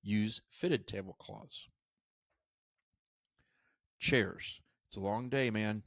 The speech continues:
Take every opportunity to take a load off. Packing materials.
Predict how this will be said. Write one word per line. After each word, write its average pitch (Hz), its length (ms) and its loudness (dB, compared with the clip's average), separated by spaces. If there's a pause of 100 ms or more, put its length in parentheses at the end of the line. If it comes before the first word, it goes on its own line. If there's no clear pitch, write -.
(400)
Take - 280 0
every 120 240 4
opportunity 113 640 0
to 92 100 -10
take - 240 -4
a 95 40 -4
load 98 240 0
off. - 400 -12 (1500)
Packing 180 320 2
materials. - 720 -6